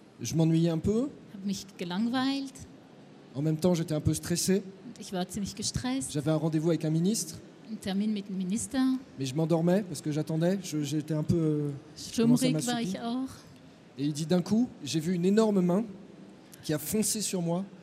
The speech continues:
Speaker 1: et qui a dit, comment ça va ?
Speaker 2: Und auf einmal kommt eine Riesenhand zu mir und fragt, wie geht's Ihnen?
Speaker 1: Et j'ai essayé de traduire graphiquement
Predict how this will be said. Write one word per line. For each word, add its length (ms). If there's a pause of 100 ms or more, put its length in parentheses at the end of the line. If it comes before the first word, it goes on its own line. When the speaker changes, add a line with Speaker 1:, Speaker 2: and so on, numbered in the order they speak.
(280)
Speaker 1:
et 60
qui 160
a 60
dit, 200 (120)
comment 220
ça 140
va ? 140 (600)
Speaker 2:
Und 120
auf 140
einmal 340
kommt 220
eine 280
Riesenhand 720
zu 100
mir 460
und 140
fragt, 480 (160)
wie 80
geht's 320
Ihnen? 240 (1200)
Speaker 1:
Et 80
j'ai 100
essayé 300
de 60
traduire 420
graphiquement 580